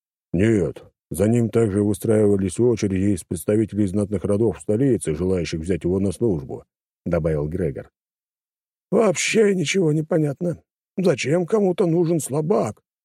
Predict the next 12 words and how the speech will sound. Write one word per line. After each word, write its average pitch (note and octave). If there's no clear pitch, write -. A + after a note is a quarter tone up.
«Возможно, F#2+
его G2+
состояние G#2
в F#2+
академии G2+
было G2+
результатом G2
какого-то G2+
проклятия», — G#2
предположил E2
главный D2+
стражник. -